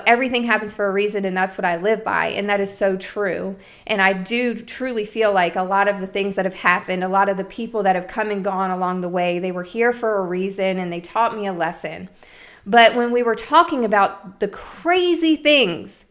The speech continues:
that have happened and the crazy things that people have done to us, or the crazy ways that people perceive us and they don't even know us,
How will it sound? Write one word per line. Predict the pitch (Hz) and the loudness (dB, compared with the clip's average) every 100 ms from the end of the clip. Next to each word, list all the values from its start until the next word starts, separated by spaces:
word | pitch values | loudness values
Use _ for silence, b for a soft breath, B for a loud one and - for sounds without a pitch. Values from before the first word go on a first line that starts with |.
| - | 2
that | 226 | 4
have | 208 | 4
happened | - 214 214 208 190 | 2 2 2 -2 -4
and | 185 185 | -4 -2
the | 185 185 185 B B | 0 0 -2 B B
crazy | - 269 294 285 269 | 0 0 2 -2 -4
things | 247 247 240 | 2 2 2
that | 233 - | -2 -4
people | 262 240 220 | -6 -2 -2
have | 180 | 0
done | 180 208 214 | 4 4 4
to | 208 214 185 | -2 -4 -2
us, | 175 180 - | -2 -4 -6
or | - 202 190 | -2 2 2
the | 196 | 0
crazy | 196 247 262 269 262 | -4 -2 0 -2 -4
ways | 220 214 214 214 | 0 2 2 0
that | - | -8
people | 233 220 202 | -10 -8 -8
perceive | 208 196 - 233 202 | -8 -10 -8 -6 -2
us | 175 175 - | -2 -4 -8
and | 185 | -8
they | 190 | -4
don't | 190 208 208 | -2 -2 -2
even | 180 170 180 | -2 -4 2
know | 220 285 | 4 4
us, | 180 139 202 214 - | 2 -2 -6 -12 -20